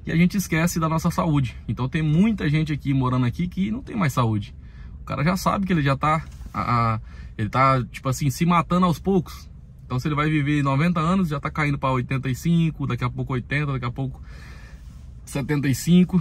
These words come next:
Quando vê, sessenta anos de idade, o cara já tá indo embora, entendeu? Então por quê? Por que que acontece isso? Porque nunca praticou um exercício físico, nunca se preocupou em fazer uma alimentação mais saudável, sempre bebendo bebida alcoólica.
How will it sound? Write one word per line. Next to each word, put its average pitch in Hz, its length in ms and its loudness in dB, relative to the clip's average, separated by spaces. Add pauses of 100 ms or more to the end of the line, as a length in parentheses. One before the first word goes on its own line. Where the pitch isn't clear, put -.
(140)
Quando 147 260 2
vê, 180 320 4
sessenta 175 440 0
anos 180 160 6
de 170 80 4
idade, 185 480 2 (300)
o - 40 -16
cara 135 140 -2
já 160 140 0
tá 156 220 0
indo 175 140 6
embora, 135 380 4 (120)
entendeu? 113 420 -2 (500)
Então 117 120 -2
por 180 200 2
quê? 135 180 2
Por - 80 -6
que 190 100 0
que 185 60 4
acontece 147 480 0
isso? 110 120 0
Porque - 180 -8
nunca 185 240 2 (200)
praticou 135 320 -4
um 139 60 2
exercício 139 420 0
físico, 147 560 0 (400)
nunca 160 220 0
se 135 80 0
preocupou 139 480 0
em 127 60 2
fazer 123 200 0
uma 131 100 4
alimentação 127 640 2
mais 123 560 0 (120)
saudável, 139 720 2
sempre 156 360 0
bebendo 135 440 2
bebida 127 260 0
alcoólica. 135 640 0